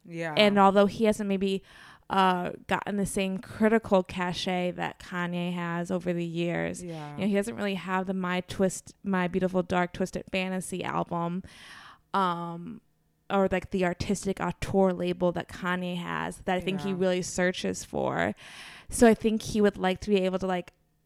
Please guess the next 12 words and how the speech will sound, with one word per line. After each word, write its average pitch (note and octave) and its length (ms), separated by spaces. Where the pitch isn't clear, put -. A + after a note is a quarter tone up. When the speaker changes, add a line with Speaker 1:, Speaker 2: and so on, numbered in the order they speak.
Speaker 2:
stick - 320
it G3+ 80
to G#3 80
him F#3+ 100
in F#3 60
another F3 420
way B3 340
because G3 440
they F#3 140
also, F3+ 460
like, F3+ 280
uh, F3+ 520